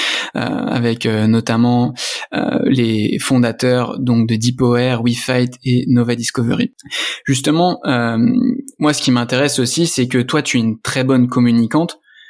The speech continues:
Euh, tu interviens, euh, à de nombreuses conférences, euh, tu animes un podcast bien sûr, euh, et, euh,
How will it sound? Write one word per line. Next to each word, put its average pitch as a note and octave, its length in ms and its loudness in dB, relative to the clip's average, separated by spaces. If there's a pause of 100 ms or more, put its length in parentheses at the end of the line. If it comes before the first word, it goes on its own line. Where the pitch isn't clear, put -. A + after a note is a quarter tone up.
(200)
Euh, A2+ 520 0 (200)
tu - 320 0
interviens, C3 800 0 (120)
euh, A2+ 280 0
à A#2+ 80 0
de A#2 100 4
nombreuses B2+ 420 4
conférences, C3 640 0 (560)
euh, A2 360 0
tu - 200 -2
animes A2+ 300 2
un A2 80 0
podcast C3 460 0
bien B2 120 0
sûr, D#3+ 320 0 (400)
euh, A#2 380 -2
et, B2 260 2
euh, A2+ 400 0